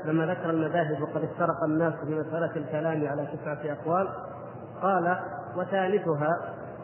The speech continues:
أنه معنى واحد قائم بذات الله، هو الأمر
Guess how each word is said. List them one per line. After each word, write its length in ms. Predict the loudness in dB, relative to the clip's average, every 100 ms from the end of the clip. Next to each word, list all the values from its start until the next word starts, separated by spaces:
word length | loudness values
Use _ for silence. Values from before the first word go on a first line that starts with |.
| 0
أنه 360 | 2 4 4
معنى 520 | 4 2 2 4 4 4
واحد 320 | 2 0 -4 -6 -4 0
قائم 420 | 2 4 4 4
بذات 360 | 4 2 2
الله، 260 | 2 0 0 -4 -12 -12 -12 -12 -14 -6 2
هو 120 | 4
الأمر 480 | 4 4 2 2